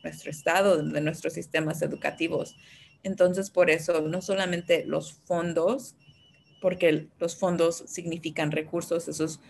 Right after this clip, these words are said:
recursos se le entregan al Departamento de Educación Pública, A D E, y ellas, el departamento está encargado de distribuir esos fondos a los doscientos veinticinco distritos escolares.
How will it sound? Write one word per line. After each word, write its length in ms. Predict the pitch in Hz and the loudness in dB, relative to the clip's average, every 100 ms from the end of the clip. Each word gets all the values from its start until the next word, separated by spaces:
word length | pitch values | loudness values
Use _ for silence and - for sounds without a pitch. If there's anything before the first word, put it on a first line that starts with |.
| - - _ - | -20 -20 _ 0
recursos 480 | 185 185 180 180 180 | 0 2 0 0 0
se 100 | 185 | 0
le 100 | 156 | 0
entregan 440 | 160 156 160 165 | 2 2 2 0
al 180 | 160 160 | 0 -2
Departamento 520 | 160 160 165 156 160 | -2 -4 -2 -2 0
de 80 | 160 | 0
Educación 560 | 156 156 156 170 156 | -2 -4 -6 -2 -2
Pública, 460 | 156 156 156 156 165 | -2 -4 -4 -4 -2
A 40 | |
D 140 | 156 156 | 0 -2
E, 500 | 156 156 151 160 175 | -4 -4 -4 -4 -6
y 360 | 160 165 165 - | -8 -8 -6 -2
ellas, 720 | 165 170 175 170 160 165 - _ _ _ _ | 2 2 2 2 2 0 -6 _ _ _ _
el 140 | 180 | 0
departamento 580 | 175 165 156 160 160 170 | 0 2 0 0 -2 -2
está 160 | 165 165 | -4 -2
encargado 560 | 156 160 156 147 156 | -2 -2 2 2 2
de 440 | 156 156 147 147 - _ _ _ _ | 0 0 0 0 -6 _ _ _ _
distribuir 640 | 180 180 - 165 165 165 | -6 -4 -4 0 2 4
esos 260 | 156 156 160 | 2 0 -4
fondos 320 | 160 151 160 | -2 0 0
a 60 | 156 | 2
los 160 | 156 | 0
doscientos 560 | 156 156 - 170 165 165 | 0 -6 -8 -10 -4 -2
veinticinco 520 | 151 156 170 160 160 | -2 -4 -8 -4 -2
distritos 520 | 156 156 151 151 156 | -2 -4 -4 -4 -6
escolares. 720 | 156 - - 160 143 170 - | -6 -6 -4 -2 -2 -4 -8